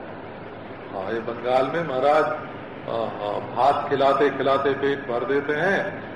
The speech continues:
और अंत में लाके बस इतनी सी खीर रख देते हैं। बोले, "भाई, पहले क्यों नहीं आए? ले आते पहले, मजा आ जाता।" बोले, "नहीं महाराज, मधुरेण समापयेत्,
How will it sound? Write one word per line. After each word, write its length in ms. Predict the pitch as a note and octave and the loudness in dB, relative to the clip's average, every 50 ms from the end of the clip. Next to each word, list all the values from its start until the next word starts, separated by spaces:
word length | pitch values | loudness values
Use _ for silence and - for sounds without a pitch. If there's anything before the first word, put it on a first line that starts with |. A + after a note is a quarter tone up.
| - - | -12 -2
और 200 | - C3 C3 C3 | 0 2 4 4
अंत 280 | C3+ C3+ D3 D3+ D3 C#3+ D#3 D3 | 4 2 2 -2 -4 -6 -4 -2
में 320 | D3+ D3+ D#3 D#3 D3+ D3+ C#3+ | 0 0 2 2 0 2 4
लाके 760 | C3+ C3 C#3 D3 D3 D3 - E3 E3 E3 E3 E3 E3 E3 E3 | 4 6 6 4 4 2 0 2 2 2 2 2 0 0 -2
बस 360 | D#3 D3+ D#3+ E3 D#3 - - | 0 2 2 2 2 0 -4
इतनी 320 | D#3 C3+ - - - D#3+ D3+ | -6 -6 -6 -6 -4 -4 -4
सी 180 | - - E3 | -4 -6 -6
खीर 320 | - - - - E3 E3+ D3 | -6 -6 -6 -2 0 0 0
रख 180 | - G#2+ G2+ | 0 -4 -6
देते 400 | - - - G#2 F#2 - - A2 | -6 -6 -8 -8 -10 -8 -10 -10
हैं। 360 | G#2+ G#2+ - - - - - | -10 -10 -10 -10 -10 -10 -2
बोले, 200 | - C#3 D#3+ F3 | 0 2 2 4
"भाई, 140 | E3 F3 F#3+ | 6 4 4
पहले 460 | F#3+ F3+ - C#3+ B2+ C3 C3 G3 G#3+ | 4 4 4 4 4 6 6 6 6
क्यों 260 | G#3 - - E3 D#3 D#3 | 6 6 2 2 2 2
नहीं 220 | D3+ C#3+ C3+ B2 | 2 0 0 2
आए? 300 | A2 G#2+ A2 C#3+ F#3+ G#3 D#3 - - - - - - - - | 2 2 2 2 0 0 -4 -8 -10 -10 -12 -12 -12 -8 -6
ले 200 | A2 B2+ D3+ D#3+ D3+ | 2 4 6 8 8
आते 280 | C3+ B2 - - F3+ | 8 6 6 4 2
पहले, 600 | E3+ - C3+ A#2+ A2+ A2 C3 D3 E3+ F#3+ G3+ G3+ | 2 4 2 2 4 4 4 6 6 8 6 6
मजा 420 | F#3+ C3 C3 C3+ C#3+ D3+ D3 C#3+ C#3 | 4 2 2 2 4 6 6 6 6
आ 40 | |
जाता।" 560 | C3 C#3 C3+ C3+ - - C3 B2+ A#2+ A#2 - A2 - - - - - - - - - - - - - - - - - - - - - - - - - - - | 6 6 6 4 4 2 2 4 4 2 2 0 -4 -6 -8 -12 -12 -12 -12 -12 -12 -12 -12 -12 -12 -12 -12 -12 -12 -12 -12 -12 -12 -12 -12 -12 -12 -8 -2
बोले, 220 | B2+ C#3 C#3 C#3+ B2+ | 0 2 2 2 2
"नहीं 280 | - C#3+ D#3+ D#3+ C#3 | 2 2 2 2 0
महाराज, 480 | A#2+ A2 G#2+ G#2+ A2+ C#3 D#3+ - - A2+ | -2 -4 0 2 2 4 4 2 0 -2
मधुरेण 360 | A2 G#2 G#2+ A#2 C3+ D#3+ E3 | -2 -2 0 2 4 4 4
समापयेत्, 800 | C#3 A2+ - - - - F2+ - - - - - - - - | 4 2 -2 -6 -6 -8 -8 -8 -8 -10 -10 -12 -12 -12 -12